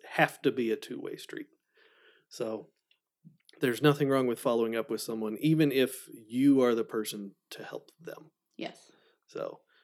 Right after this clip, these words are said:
Speaker 1: reach out, get over your fears, get over your nerves, get accustomed to
Speaker 2: And it
Speaker 1: it.
Speaker 2: does help for later on when you're doing actual interviews.
Speaker 1: Oh, yes.
Speaker 2: Yes, because it, th-, you've worked through all of these things and you've done all these rapid fire interviews, sitting down for forty-five minutes with a person,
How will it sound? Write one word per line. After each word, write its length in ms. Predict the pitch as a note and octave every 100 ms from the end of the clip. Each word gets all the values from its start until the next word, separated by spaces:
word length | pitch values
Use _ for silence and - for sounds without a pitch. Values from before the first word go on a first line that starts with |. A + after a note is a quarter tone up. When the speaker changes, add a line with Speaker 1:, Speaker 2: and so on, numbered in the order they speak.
| _
Speaker 1:
reach 260 | B2+ B2 -
out, 240 | A2+ G#2 - _ _ _ _ _
get 100 | C#3
over 180 | C3+ B2+
your 120 | B2
fears, 380 | A#2+ B2+ A#2 A2+
get 120 | -
over 160 | A2+ A2+
your 100 | A2
nerves, 500 | G#2+ G#2 G2+ G2+ - -
get 120 | A2+
accustomed 480 | A2 G#2+ - G#3 G3+
to 40 |
Speaker 2:
And 80 | B3
it 40 |
Speaker 1:
it. 40 | B3+
Speaker 2:
does 200 | D4+ E4
help 280 | C#4 A3+ -
for 140 | G#3
later 300 | G3+ G3+ G3
on 140 | F#3 F#3
when 100 | F#3
you're 80 | F3
doing 240 | F3+ F3+
actual 460 | - F3+ - F3 D#3+
interviews. 600 | F3 F3 F3+ F3+ - D#3+
Speaker 1:
Oh, 280 | G#2+ A#2 A#2+
yes. 340 | G#2 - - -
Speaker 2:
Yes, 360 | - - - _
because 240 | G#3 G3
it, 320 | G3+ G3+ G3+ G#3+
th-, 320 | F3+ A#3 G#3
you've 140 | A3+
worked 240 | A#3+ A#3+ -
through 280 | A3+ G3+ F3+
all 160 | E3
of 80 | E3
these 180 | E3 D#3
things 200 | E3 E3
and 100 | E3+
you've 100 | F3+
done 120 | G3+
all 80 | F#3
these 180 | E3+ E3
rapid 440 | F#3 F#3 F#3 F3
fire 220 | F3+ F3
interviews, 420 | F#3+ F3+ F3 E3+ F3
sitting 200 | G#3 G3
down 220 | F#3 F#3
for 100 | F3+
forty-five 580 | F3 F#3+ F3 E3+ D#3+ F3
minutes 300 | A3 G#3 F3
with 140 | F3
a 40 | F3
person, 420 | E3+ D#3+ D#3+ D#3+